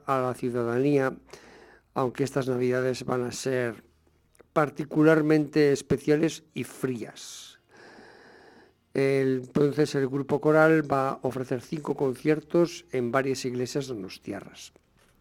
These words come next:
En estos recitales serán gratuitos, cumplirán evidentemente con los aforos máximos autorizados en cada templo y los orfonistas cantarán con mascarillas,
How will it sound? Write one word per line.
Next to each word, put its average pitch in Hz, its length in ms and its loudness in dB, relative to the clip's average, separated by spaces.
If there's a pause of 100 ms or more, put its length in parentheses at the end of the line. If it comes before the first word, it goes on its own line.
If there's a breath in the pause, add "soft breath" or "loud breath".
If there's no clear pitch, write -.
(1120 loud breath)
En 147 160 2
estos 151 320 4
recitales 165 680 4
serán 135 960 -2
gratuitos, 151 960 0 (500 loud breath)
cumplirán 131 580 0
evidentemente 131 580 2
con 123 140 -2
los 113 120 -6
aforos 127 380 -4
máximos 135 540 -2
autorizados 131 640 -2
en 117 80 -8
cada 120 200 -6
templo 139 480 0 (640 loud breath)
y 185 140 6
los 185 180 6
orfonistas 147 600 0
cantarán 143 500 0
con 139 240 -2
mascarillas, - 1200 -8